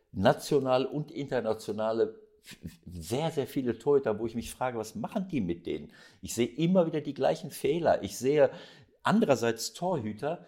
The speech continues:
der Torhüter, genauso wenn ich, wenn ich keinen habe, der Tore, äh, er-, erzielt, oder wenn ich hin-, nicht einen Torwart habe, der Spiele für mich entscheiden kann, werde ich immer Probleme haben. Entweder gewinne ich eine Meisterschaft nicht oder ich steige ab.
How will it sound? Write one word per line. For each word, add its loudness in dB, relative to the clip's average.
der -2
Torhüter, 2
genauso 4
wenn 2
ich, -8
wenn 4
ich -10
keinen -4
habe, -2
der -4
Tore, -4
äh, -2
er-, -2
erzielt, -6
oder 6
wenn 2
ich -10
hin-, -6
nicht -6
einen -2
Torwart -2
habe, -2
der 2
Spiele -2
für -6
mich -10
entscheiden -6
kann, -2
werde 0
ich -12
immer 10
Probleme -2
haben. -10
Entweder 6
gewinne 4
ich -6
eine -2
Meisterschaft -4
nicht -8
oder 2
ich -4
steige -6
ab. -4